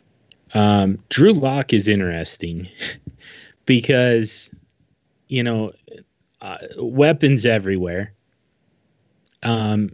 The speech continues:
n-, you know, now a full off season, even though it's a coronavirus off season, it's still, he's still had some extra time with Cortland Sutton and Noah Fant, now Jerry Jeudy,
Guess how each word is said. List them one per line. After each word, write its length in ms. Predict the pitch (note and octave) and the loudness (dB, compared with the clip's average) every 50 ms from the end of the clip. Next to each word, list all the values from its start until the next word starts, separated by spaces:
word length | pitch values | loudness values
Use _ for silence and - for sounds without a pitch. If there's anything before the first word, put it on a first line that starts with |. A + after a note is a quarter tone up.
| A2+ | -4
n-, 140 | B2+ C3 A#2+ - - | -4 -4 -4 -4 -4
you 160 | - C3 B2+ | 0 2 2
know, 120 | A2+ A2 A2 | 4 2 2
now 340 | G#2+ A2 A2 A2+ A#2 A#2+ A#2+ | 2 0 0 0 2 2 2
a 60 | A2 | 0
full 320 | A#2 - C3+ C3 C3 A#2+ | 0 0 2 2 4 4
off 240 | A#2 A2 A2 A2+ - | 4 2 0 -2 -4
season, 640 | - - A2+ G#2 G#2 G2+ G2 A2 A2 A#2 A#2 A#2 A#2 - | -6 -6 -6 -4 -4 -4 -6 -4 -4 -4 -6 -8 -8 -8
even 260 | - A#2 G#2+ G#2+ A2 G#2+ | -6 -4 -2 -2 -2 0
though 180 | G#2 G#2 G#2 | 0 0 0
it's 200 | G#2 G2 - - | 0 -2 -2 -2
a 320 | G#2 F#2 F#2 F#2 F2+ F#2 F#2 | -2 0 0 0 -2 -4 -6
coronavirus 920 | - - - A2+ A2 A2 A2+ A2+ G#2+ G2 F#2+ F#2 F#2 F#2 F#2 F#2 - - F#2+ | -4 -2 0 2 4 4 2 2 2 0 0 -2 0 0 0 0 0 0 -2
off 160 | F#2 F#2 F2+ | -2 -4 -6
season, 400 | - - A2 G#2+ A2 A2 A#2+ B2 | -4 -2 0 2 2 4 4 4
it's 160 | B2 A#2 A#2 - | 4 2 0 0
still, 360 | - - B2+ A#2 G#2+ G#2+ - - - - - - - _ _ _ _ _ | 0 2 4 4 4 2 -2 -8 -20 -20 -20 -20 -20 _ _ _ _ _
he's 240 | - - B2+ A#2+ - | 0 0 0 2 0
still 340 | - - - B2+ A#2 A2+ G#2+ | -2 -2 2 2 4 4 2
had 380 | G#2 A2+ G#2 G#2+ G#2+ G#2+ G#2 | 0 0 0 0 -2 -2 -4
some 220 | - - A2+ G#2+ G#2+ | -6 -6 -4 -4 -2
extra 380 | G2+ G2+ - - - - G#2 | -4 -4 -6 -6 -6 -6 -6
time 480 | - - - G2+ G2 G2+ G#2 G#2 G#2 G#2 | -6 -6 -8 -6 -4 -4 -2 -2 0 0
with 400 | G2+ G2 G2 F#2+ - - - _ _ _ _ _ _ _ _ _ | 0 0 0 0 -2 -4 -10 _ _ _ _ _ _ _ _ _
Cortland 420 | - C3 A2+ A2+ G#2 A2 A2+ G#2 - | 2 2 4 4 2 0 -2 -2 0
Sutton 340 | - A#2+ A2+ G#2+ A2 A2+ A2+ | 0 0 0 0 -2 -2 -2
and 100 | G#2+ G2+ | 0 0
Noah 220 | G2+ G#2 G#2 F#2+ | 0 0 0 -2
Fant, 480 | - - - A#2 A#2 A#2 A#2 A#2+ A#2+ A#2+ _ - D3 - _ - | -2 -2 0 2 2 2 2 0 0 -4 _ -18 -20 -20 _ -4
now 200 | A2+ G#2+ G#2+ G#2 | -2 0 0 0
Jerry 320 | G2+ F#2+ A#2 A2 G#2+ G2+ F#2+ | 0 0 2 2 2 2 0
Jeudy, 580 | F2+ F#2+ G#2+ A#2 A#2+ A2+ A#2 A2+ A#2 A2 A2 | -2 -2 -2 0 0 0 0 0 -2 -4 -6